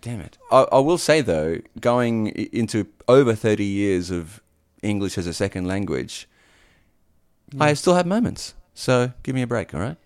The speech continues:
Speaker 2: You, you can pull that card
Speaker 1: I
Speaker 2: out.
Speaker 1: can
Speaker 2: I
Speaker 1: still,
Speaker 2: like that
Speaker 1: I,
Speaker 2: you can
Speaker 1: even
Speaker 2: pull that
Speaker 1: thirty
Speaker 2: card
Speaker 1: years
Speaker 2: out.
Speaker 1: after, I'm still pulling that card out. It's fine, all right?
Speaker 2: That's not my first language,
Speaker 1: It's not
Speaker 2: man.
Speaker 1: my first language, so eat it, all right?
Speaker 2: Cut
Speaker 1: You
Speaker 2: me a
Speaker 1: try
Speaker 2: break.
Speaker 1: speaking a second language this good.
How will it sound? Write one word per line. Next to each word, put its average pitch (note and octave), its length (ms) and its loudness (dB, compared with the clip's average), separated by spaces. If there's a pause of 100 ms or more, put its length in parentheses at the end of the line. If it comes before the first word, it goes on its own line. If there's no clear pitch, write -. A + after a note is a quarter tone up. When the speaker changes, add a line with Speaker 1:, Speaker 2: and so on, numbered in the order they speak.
(380)
Speaker 2:
You, D#3 180 0
you G3 200 0
can E3 140 0
pull F3 240 0
that C#3+ 180 2
card D3 280 2
Speaker 1:
I A#2 100 0
Speaker 2:
out. G#2 80 0
Speaker 1:
can G#2 80 -4
Speaker 2:
I - 20 -6
Speaker 1:
still, A2+ 120 -2
Speaker 2:
like - 100 0
that - 40 4
Speaker 1:
I, A#2+ 60 8
Speaker 2:
you - 60 4
can G#2 80 -2
Speaker 1:
even C#3 200 6
Speaker 2:
pull A#2 40 0
that A2 60 -4
Speaker 1:
thirty C#3+ 160 6
Speaker 2:
card C#3 60 4
Speaker 1:
years B2+ 140 2
Speaker 2:
out. C#3 80 4
Speaker 1:
after, D3+ 180 -2
I'm G#2+ 140 -2
still A2+ 220 -2
pulling A#2 240 0
that G#2 160 -4
card A2 200 -4
out. E2 140 -4
It's E2+ 160 -8
fine, F2+ 240 -6
all E2 60 -6
right? B2 160 -4
Speaker 2:
That's C3+ 260 -4
not F#3 100 0
my F#3 140 2
first F3+ 340 0
language, E3 400 -4
Speaker 1:
It's - 60 -18
not C3 80 0
Speaker 2:
man. B2 80 2
Speaker 1:
my A2+ 60 2
first A2+ 240 -2
language, G2+ 320 -4
so - 420 -10 (100)
eat G#2+ 140 -2
it, D2 220 -8 (100)
all F#2+ 60 -8
right? B2 180 -6 (560)
Speaker 2:
Cut - 160 -10
Speaker 1:
You B2 80 0
Speaker 2:
me B2+ 40 -4
a A#2+ 40 -6
Speaker 1:
try F#2+ 180 6
Speaker 2:
break. F#2+ 140 -2
Speaker 1:
speaking E2+ 300 -4
a D#2+ 40 -6
second D#2+ 320 -8
language D#2 320 -10
this D#2+ 160 -12
good. D2+ 200 -14